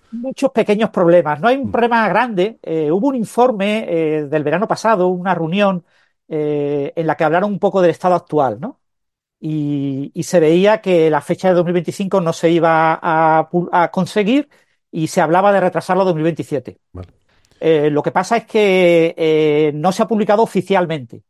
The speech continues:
Speaker 1: O sea, tú miras en la página web de iter, te sigue poniendo la fecha de dos mil veinticinco.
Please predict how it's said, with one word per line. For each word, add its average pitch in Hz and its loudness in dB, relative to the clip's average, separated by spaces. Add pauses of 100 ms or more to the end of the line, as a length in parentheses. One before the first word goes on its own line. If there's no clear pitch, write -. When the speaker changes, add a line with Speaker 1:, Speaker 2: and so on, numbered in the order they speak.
Speaker 1:
O - -20
sea, 139 -10
tú 165 -8
miras 196 0
en 196 -2
la 175 2
página 190 -2
web 196 2
de 175 2
iter, 247 0 (380)
te 165 -2
sigue 220 0
poniendo 226 2
la 214 4
fecha 208 -4
de 220 4
dos 175 4
mil 175 0
veinticinco. 143 -6